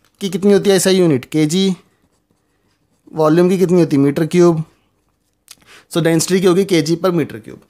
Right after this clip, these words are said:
अब बात आती है कि रिलेटिव डेंसिटी क्या होती है। Now it is the ratio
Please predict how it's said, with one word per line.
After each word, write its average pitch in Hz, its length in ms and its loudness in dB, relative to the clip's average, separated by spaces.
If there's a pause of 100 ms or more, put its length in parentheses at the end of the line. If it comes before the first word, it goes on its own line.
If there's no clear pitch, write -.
(380)
अब 214 80 -6
बात 220 260 -2
आती 214 220 -2
है 233 100 -2
कि 226 140 -6
रिलेटिव 196 680 -2
डेंसिटी 175 460 -2
क्या 139 140 -4
होती - 280 -10
है। - 80 -20
Now 190 200 -6
it 202 100 -4
is 226 180 -2
the 220 100 -2
ratio 170 460 0